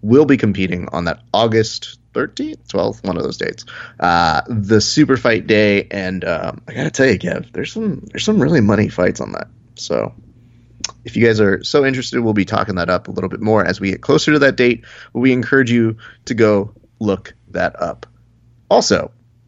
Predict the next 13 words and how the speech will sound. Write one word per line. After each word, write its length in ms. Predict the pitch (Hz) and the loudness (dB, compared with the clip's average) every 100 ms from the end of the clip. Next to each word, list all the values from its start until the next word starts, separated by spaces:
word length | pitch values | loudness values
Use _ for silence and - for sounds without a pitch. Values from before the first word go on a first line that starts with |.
| _ - _ _ _ _ - - - | _ -20 _ _ _ _ -20 -20 -6
Monday, 380 | 135 143 139 113 | 0 2 4 4
Wednesday, 380 | 107 104 98 92 | 4 0 -2 -4
Friday, 480 | - 101 107 127 - - | -2 0 0 -4 -10 -4
eight 140 | 98 | 0
A 100 | 98 | 2
M, 200 | 107 151 - | 0 -2 -8
Tuesday, 280 | - 95 101 | -6 -2 0
Thursdays, 500 | 120 135 127 143 - | 2 0 2 0 -2
eleven 340 | 98 98 107 | -2 0 0
thirty. 400 | - - 101 104 - _ _ _ _ _ _ _ - | 0 0 0 -4 -14 _ _ _ _ _ _ _ -6
Monday, 220 | 98 101 | -2 0
Wednesday, 240 | 98 98 | 0 0
Friday, 400 | 95 113 131 156 | 0 0 2 -2